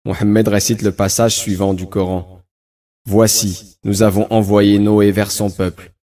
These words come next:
Sourate soixante et onze, verset un, jusqu'à la fin de la sourate.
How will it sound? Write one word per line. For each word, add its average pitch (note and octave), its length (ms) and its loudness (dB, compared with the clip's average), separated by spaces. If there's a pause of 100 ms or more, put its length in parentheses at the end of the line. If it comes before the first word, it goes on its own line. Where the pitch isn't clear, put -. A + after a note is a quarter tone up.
Sourate G#2 380 -4
soixante G2+ 380 -4
et G2 80 -2
onze, G2+ 180 -4
verset G2+ 400 -6
un, F2+ 120 -8 (380)
jusqu'à B2+ 320 0
la G#2+ 120 2
fin G2+ 200 -4
de F#2+ 120 -4
la F#2 100 -4
sourate. F2 560 -10